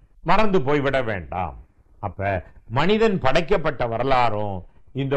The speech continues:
உலகம் படைக்கப்பட்ட வரலாறும் எவ்வளவு தெளிவாக ஆதியாகமம் தொடக்க நூலிலே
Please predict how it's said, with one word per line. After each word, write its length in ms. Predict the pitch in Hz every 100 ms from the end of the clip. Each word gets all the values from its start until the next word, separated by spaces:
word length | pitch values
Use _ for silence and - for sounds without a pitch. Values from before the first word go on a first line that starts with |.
| 123
உலகம் 440 | 139 180 208 202
படைக்கப்பட்ட 580 | 143 151 165 180 147 123 120
வரலாறும் 680 | 110 127 139 120 110 104 90 - - - 123
எவ்வளவு 420 | 180 226 233 214 -
தெளிவாக 640 | 170 190 185 170 139 113 135 131 104 - - - 131
ஆதியாகமம் 800 | 185 190 196 180 156 147 131 107
தொடக்க 400 | 131 151 185 175
நூலிலே 480 | 143 139 135 123